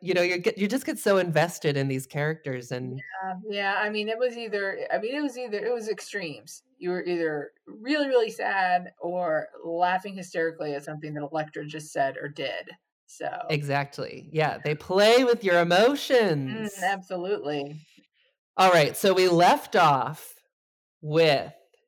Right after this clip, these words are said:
Speaker 1: Ricky and Damon did not, unfortunately, did not make it to the Blind Ambition tour.
Speaker 2: They did not.
Speaker 1: S-, so we're kind of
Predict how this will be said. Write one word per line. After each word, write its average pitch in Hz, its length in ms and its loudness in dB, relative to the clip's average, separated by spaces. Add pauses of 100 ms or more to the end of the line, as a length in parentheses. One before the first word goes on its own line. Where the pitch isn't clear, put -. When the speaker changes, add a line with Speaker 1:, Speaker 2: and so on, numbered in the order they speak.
(520)
Speaker 1:
Ricky 190 500 0
and 220 160 2
Damon 156 840 0 (440)
did 143 240 -2
not, 165 760 2 (100)
unfortunately, 147 640 -4
did 135 220 -10
not 147 460 -2
make 139 280 -4
it 131 220 -6
to 135 240 -8
the 131 80 -10
Blind 131 340 -8
Ambition 127 460 -12
tour. 131 640 -10
Speaker 2:
They 185 100 -6
did 180 160 -12
not. 127 280 -12 (120)
Speaker 1:
S-, - 160 -20 (380)
so 147 880 0
we're 147 180 -2
kind 175 380 -2
of 160 480 2